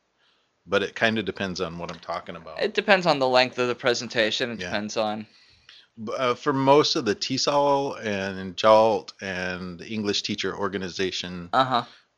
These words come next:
Speaker 1: type presentations, I would say the front of a page is fine. If you're doing more than that, eh, maybe a front and back. But if you got a two-page handout, then you need to probably rewrite it.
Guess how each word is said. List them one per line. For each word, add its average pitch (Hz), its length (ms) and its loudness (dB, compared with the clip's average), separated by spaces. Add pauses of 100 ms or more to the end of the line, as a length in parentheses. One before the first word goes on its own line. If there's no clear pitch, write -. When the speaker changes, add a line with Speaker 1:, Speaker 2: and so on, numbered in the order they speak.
Speaker 1:
type 117 280 6
presentations, 110 760 0
I 95 120 4
would 92 160 -4
say 101 100 -4
the 87 120 -4
front 98 260 -2
of 92 80 -4
a 92 60 -8
page 98 280 -4
is 87 100 -8
fine. 85 360 -6
If - 160 -20
you're 82 80 -18
doing 90 320 -6
more 90 300 -4
than 107 180 -4
that, 117 320 0 (680)
eh, 98 400 -14
maybe 104 840 -2 (880)
a 95 80 -6
front 98 320 -4
and 90 120 -12
back. 87 420 0
But 87 140 -4
if 85 120 -10
you 107 120 -6
got 107 160 6
a 95 40 0
two-page 92 460 -6
handout, 87 560 -2 (100)
then 87 480 -10
you 87 80 -12
need 87 220 -10
to - 60 -20
probably 80 420 -6
rewrite 82 420 -14
it. - 120 -20